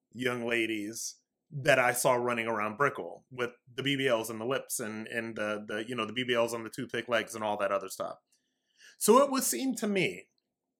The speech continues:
as an observer, that probably the type of men that really go for the women that are walking around with everything hanging out and all of that stuff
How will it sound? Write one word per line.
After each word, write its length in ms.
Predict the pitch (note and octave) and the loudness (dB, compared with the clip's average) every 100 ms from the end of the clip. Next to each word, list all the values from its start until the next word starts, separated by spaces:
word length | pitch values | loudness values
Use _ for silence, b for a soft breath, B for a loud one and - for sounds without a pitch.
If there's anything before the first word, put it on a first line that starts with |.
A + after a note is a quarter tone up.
| _ _ _ _ _ _ _ _ - | _ _ _ _ _ _ _ _ -2
as 260 | F#3 A3 G#3 | 2 4 2
an 120 | A#3 | 0
observer, 680 | G#3 F3 F#3 D3+ G2+ - - _ _ _ _ _ _ _ _ _ B B B | 0 4 4 4 0 -12 -20 _ _ _ _ _ _ _ _ _ B B B
that 360 | B2+ D3+ D3 - | 4 6 6 0
probably 760 | - A#3+ D4 D4 B3 A#3+ A#3+ | -4 2 4 4 2 2 2
the 140 | A3+ E3+ | 4 0
type 340 | - F3 F#3+ | 2 2 4
of 160 | F#3 - | 0 -4
men 560 | B2+ C#3+ D#3 F3+ F#3+ F#3+ _ b b | 0 2 4 0 -4 -10 _ b b
that 300 | B2 D3 C3+ | 4 4 4
really 360 | B2+ D3+ E3+ F3 | 0 0 0 -2
go 300 | C#3+ D3+ D3+ | 0 2 0
for 640 | - D3+ D3+ D3+ D#3+ E3 C3+ | 0 2 4 4 2 -4 -4
the 100 | B2+ | 0
women 340 | C#3 D3+ D3 | 2 0 0
that 120 | C#3 | 2
are 80 | B2+ | 2
walking 400 | C3 C#3+ D3 C#3+ | 4 4 2 -2
around 360 | C3+ C#3 C#3 C3+ | 2 4 2 0
with 120 | B2 | 0
everything 360 | B2+ C3+ C3+ | 0 0 -2
hanging 420 | B2+ B2+ C3 B2 A#2+ | -2 0 0 0 2
out 160 | B2+ | 2
and 100 | C3 | 2
all 200 | B2 C3 | 0 0
of 80 | B2+ | 2
that 200 | B2+ - | 0 0
stuff 480 | - A#2+ C3+ E3+ | -2 2 2 2